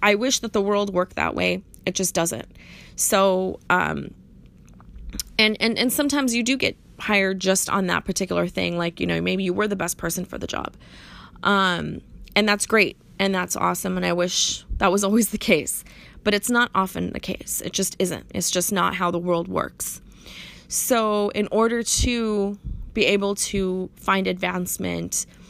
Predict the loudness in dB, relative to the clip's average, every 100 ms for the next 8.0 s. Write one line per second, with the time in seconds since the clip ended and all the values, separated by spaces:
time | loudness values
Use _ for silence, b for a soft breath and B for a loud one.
0 | B B B -2 2 2 0 -4 -2 2
1 | 2 2 0 0 0 -2 -4 -6 -4 -2
2 | -2 0 0 2 0 2 0 0 0 0
3 | 0 -2 -2 -2 2 2 2 -2 -6 -12
4 | B B B B B -20 -20 -16 0 0
5 | 2 -2 -2 -2 0 0 0 2 2 2
6 | 0 -2 -2 -6 -8 -6 -4 -4 0 2
7 | 2 0 -2 -2 0 0 2 -2 -4